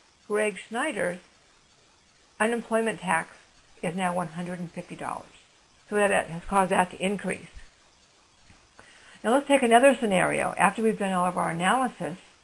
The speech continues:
for our payroll taxes for the last quarter of two thousand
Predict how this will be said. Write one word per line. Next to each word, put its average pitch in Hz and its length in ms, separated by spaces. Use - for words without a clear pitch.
for 196 160
our 180 160
payroll 190 380
taxes 175 520
for 180 140
the 180 180
last 170 320
quarter 180 260
of 175 100
two 196 120
thousand 165 420